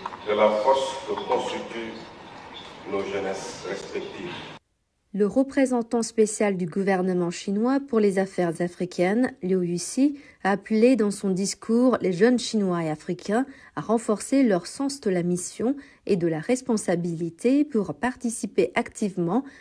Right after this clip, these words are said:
Speaker 2: à la grande cause de la coopération d'amitié entre la Chine et l'Afrique.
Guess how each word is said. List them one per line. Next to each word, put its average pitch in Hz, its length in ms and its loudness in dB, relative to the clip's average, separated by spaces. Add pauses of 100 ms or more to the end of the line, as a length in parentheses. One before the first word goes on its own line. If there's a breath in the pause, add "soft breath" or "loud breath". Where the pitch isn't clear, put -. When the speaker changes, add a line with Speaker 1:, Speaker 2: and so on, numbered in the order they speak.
(180 loud breath)
Speaker 2:
à - 60 -2
la 151 140 2
grande 185 480 0
cause 277 580 2
de 180 160 -4
la 151 160 0
coopération 190 800 0
d'amitié 180 840 2 (300 loud breath)
entre 156 260 -4
la 143 120 -2
Chine 269 460 0
et 165 60 2
l'Afrique. - 540 -12